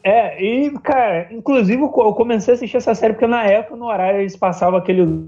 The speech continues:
Zorro da Disney e aí um belo dia eles decidiram não passar mais e passar o Corvo no lugar. Eu falei, ok. Mas, tipo, eu não lembro muito da série, não lembro se eu gostei e tal. A única coisa que eu tenho certeza é que o, a série, ela não tinha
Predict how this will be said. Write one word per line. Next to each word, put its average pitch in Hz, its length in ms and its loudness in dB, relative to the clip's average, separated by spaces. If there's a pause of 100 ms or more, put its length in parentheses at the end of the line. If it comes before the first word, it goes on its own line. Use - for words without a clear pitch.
(120)
Zorro 165 320 4
da 160 140 4
Disney 208 500 -2
e 202 80 2
aí 208 120 4
um 202 120 2
belo 208 280 2
dia 185 180 2
eles 202 180 0
decidiram 185 440 2
não 202 240 0
passar 185 340 -2
mais 175 220 0
e 180 60 -4
passar 175 320 -2
o 180 80 0
Corvo 165 460 0
no 156 140 -6
lugar. 135 380 2
Eu 131 80 2
falei, 143 260 2 (140)
ok. 175 560 0 (360)
Mas, 233 160 -2
tipo, 262 240 2
eu 202 60 0
não 247 120 -2
lembro 214 300 0
muito 180 240 0
da 160 160 0
série, 165 280 -2
não 147 160 -10
lembro 160 200 -8
se 151 140 -10
eu 160 60 0
gostei 151 380 -2
e 151 40 -2
tal. 196 220 0
A - 20 -4
única 262 240 -2
coisa 233 220 0
que - 40 -4
eu 233 60 0
tenho 220 220 -8
certeza 202 420 2
é 220 40 2
que 220 120 -4
o, 226 340 2
a 185 140 0
série, 202 380 4
ela 202 200 4
não 208 180 -2
tinha 196 680 0